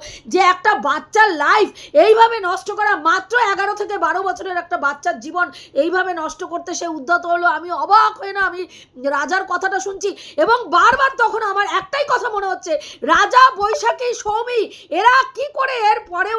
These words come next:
একে সমর্থন করলো? আমার তো উচিত ছিল, উ, মানে, মনে হচ্ছে তখনই সেই মুহূর্তে এর সঙ্গে সমস্ত রকম সম্পর্ক নষ্ট করে দেওয়া উচিত ছিল, কারণ যার মানসিকতার মধ্যে এতটা বিকৃতি, এটা বিকৃতিই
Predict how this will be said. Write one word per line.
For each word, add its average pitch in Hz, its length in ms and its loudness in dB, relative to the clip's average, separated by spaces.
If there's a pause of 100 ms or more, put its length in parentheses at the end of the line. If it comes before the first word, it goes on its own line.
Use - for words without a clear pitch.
(120)
একে 392 160 -8
সমর্থন 330 540 -10
করলো? 294 200 -6
আমার 294 340 0
তো - 60 -8 (120)
উচিত 339 260 -10
ছিল, 370 100 -8 (340)
উ, 269 80 -8
মানে, 302 260 -4
মনে 302 300 -2
হচ্ছে 403 200 -2 (180)
তখনই 453 580 0 (300)
সেই 508 400 4
মুহূর্তে 466 380 -2 (400)
এর 392 180 6
সঙ্গে 403 240 -2 (140)
সমস্ত 440 340 -4 (120)
রকম 403 220 -4
সম্পর্ক 330 420 -4 (140)
নষ্ট 294 200 -10
করে 302 200 -4
দেওয়া 285 220 0 (280)
উচিত 285 360 -2
ছিল, 339 120 -4 (200)
কারণ 320 220 2 (440)
যার 330 280 4 (160)
মানসিকতার 415 760 -2
মধ্যে 427 180 -6 (160)
এতটা 427 280 -4 (160)
বিকৃতি, 453 500 2 (340)
এটা 508 160 2 (140)
বিকৃতিই 508 520 4